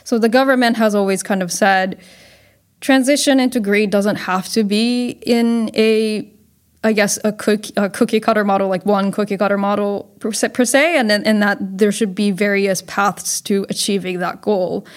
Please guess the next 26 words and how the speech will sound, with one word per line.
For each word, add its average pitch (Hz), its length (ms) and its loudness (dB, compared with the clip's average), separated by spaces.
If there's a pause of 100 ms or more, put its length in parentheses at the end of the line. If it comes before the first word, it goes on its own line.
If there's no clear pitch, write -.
(320)
So 254 300 2
I 262 100 0
think, 311 500 -2
um, 226 380 0 (240)
it's, - 360 0 (680)
it's 247 100 -2
really 349 240 4
difficult. 269 600 2
I 226 60 2
mean, 208 640 -2 (520)
you 233 160 2
know, 190 380 0
on 254 220 4
one 277 160 2
hand, 226 380 2
you 220 100 2
do 240 260 2
want 220 260 2
to 208 100 -2
achieve 196 640 -2 (400)
the 202 80 -6
targets 214 640 0
that 202 320 -2
Japan 202 340 -2
has 175 140 -4
set, 277 580 0